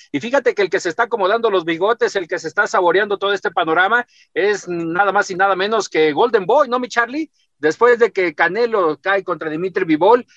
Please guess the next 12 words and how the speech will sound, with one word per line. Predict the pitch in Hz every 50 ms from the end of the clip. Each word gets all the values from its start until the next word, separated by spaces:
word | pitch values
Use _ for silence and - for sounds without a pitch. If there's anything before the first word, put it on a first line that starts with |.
| _ _
ahora | - 110 135 170 196 196
este | 185 - 190 180
combate | - 160 151 175 185 185 196 170
con | - 165 147 147
Bosel | 143 147 143 - - - 190 214 226 - -
era | 156 165 160 170
clasificatorio | 170 - 147 135 - 135 131 147 135 - 143 - - 240 254 240 214 190 -
para | - 143 135 135 135 135 127 127 131 123 117
ser | - - 175 180 175
el | 165 151
retador | 143 135 135 135 143 160 160
mandatorio | 160 160 147 143 - - 170 175 180 185 185 -